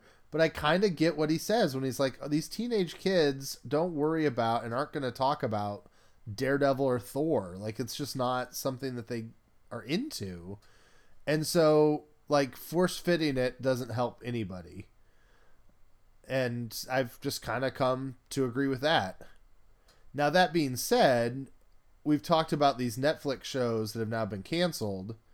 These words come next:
They have always been technically M C U canon. Worst case scenario down the road, they do recast and totally restart afresh with Daredevil in an M C U movie,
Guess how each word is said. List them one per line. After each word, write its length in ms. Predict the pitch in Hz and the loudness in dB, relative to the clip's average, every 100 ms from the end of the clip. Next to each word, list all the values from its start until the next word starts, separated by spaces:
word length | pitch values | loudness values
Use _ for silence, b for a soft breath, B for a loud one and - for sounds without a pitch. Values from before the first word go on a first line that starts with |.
| _ _ - | _ _ 0
They 140 | 147 | 2
have 180 | 160 143 | 4 4
always 320 | 147 156 143 | 4 4 2
been 380 | - 151 143 127 | 0 0 0 -2
technically 720 | - 165 170 151 127 127 113 | 0 0 0 -4 -2 -4 -2
M 120 | 117 | -4
C 180 | 113 123 | -4 -6
U 200 | 113 110 | -4 -6
canon. 720 | - 139 147 104 90 87 110 - - - _ _ - - _ - - _ - - - - - - - | -4 -2 -2 -2 -8 -12 -14 -18 -20 -20 _ _ -20 -20 _ -20 -20 _ -20 -20 -20 -20 -20 -18 -4
Worst 340 | 127 160 - | 0 0 2
case 220 | 175 160 | 2 2
scenario 580 | - 147 147 156 151 147 | 0 0 2 4 4 4
down 240 | 139 135 135 | 4 2 2
the 120 | 135 | 2
road, 580 | 135 139 139 135 127 123 | 4 6 4 2 0 -4
they 220 | 131 127 | -4 -2
do 360 | 120 131 143 135 | -2 0 2 2
recast 760 | 120 127 - 135 123 123 - | 0 -4 -2 0 2 0 -4
and 140 | 131 117 | -8 -4
totally 400 | 135 131 127 123 | -2 0 2 0
restart 680 | 117 120 - 135 123 123 - | 0 -4 -4 0 0 -2 -8
afresh 500 | 120 - 131 123 - | -12 0 0 0 -4
with 160 | 117 107 | -6 0
Daredevil 720 | 123 123 120 107 107 107 - | 0 2 0 0 -2 -2 -4
in 100 | 113 | -6
an 280 | 110 110 107 | -6 -6 -8
M 160 | 123 123 | -6 -4
C 160 | - 120 | -4 -2
U 140 | 113 | -2
movie, 600 | 107 127 104 95 87 95 | -2 -2 -4 -6 -10 -14